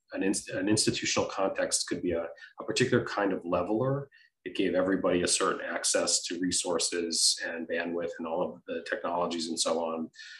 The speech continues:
But we also know it's, it, it creates, um, difference as well,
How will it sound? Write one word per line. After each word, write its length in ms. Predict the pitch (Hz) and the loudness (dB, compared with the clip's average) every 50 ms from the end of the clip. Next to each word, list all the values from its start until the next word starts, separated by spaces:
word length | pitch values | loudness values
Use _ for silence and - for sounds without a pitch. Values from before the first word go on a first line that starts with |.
| - - _ _ _ - | -20 -20 _ _ _ 2
But 160 | 123 113 110 | 4 8 8
we 140 | 120 120 120 | 10 10 10
also 340 | 123 127 123 - - 110 | 8 8 6 4 4 4
know 280 | 98 104 104 98 90 - | 6 6 6 6 6 4
it's, 260 | - - - - - | 2 2 2 0 0
it, 160 | 101 98 92 | 0 -4 -6
it 240 | 104 104 95 - - | -6 -6 -8 -8 -10
creates, 800 | - - - 104 92 90 87 85 85 82 - - - - - - - | -16 -4 -2 0 2 2 2 0 0 0 2 2 4 4 4 2 0
um, 180 | - 85 82 - | -4 -6 -6 -4
difference 520 | - 95 - - - 120 117 - - - | -4 -4 -2 -2 -2 0 0 0 0 0
as 200 | - - - - - | 0 -2 -4 -2 -2
well, 360 | - 85 82 78 78 76 - | -4 -4 -4 -6 -6 -6 -8